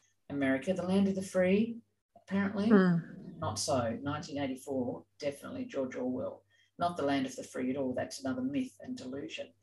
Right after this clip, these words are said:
Speaker 1: Not exceptional at all, except in a very dark way, which we'll explore today. So it's, if you've had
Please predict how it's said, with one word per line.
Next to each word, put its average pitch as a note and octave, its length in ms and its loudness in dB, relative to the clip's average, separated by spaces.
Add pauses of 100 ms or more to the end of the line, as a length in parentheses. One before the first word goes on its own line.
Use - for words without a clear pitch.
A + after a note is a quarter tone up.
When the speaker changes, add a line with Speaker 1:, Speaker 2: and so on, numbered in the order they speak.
(220)
Speaker 1:
Not F3 200 4
exceptional - 680 -4
at C#3 80 -4
all, C#3+ 320 0
except - 320 -8
in B2+ 80 -8
a - 40 -8
very B2+ 200 -2
dark B2 300 -6 (160)
way, - 200 -12
which - 240 -14
we'll C#3 120 -6
explore D#3 460 -6
today. - 440 -8 (640)
So F#3+ 500 8 (880)
it's, - 440 -2
if G3 180 -2
you've G#3+ 240 2
had F3+ 540 0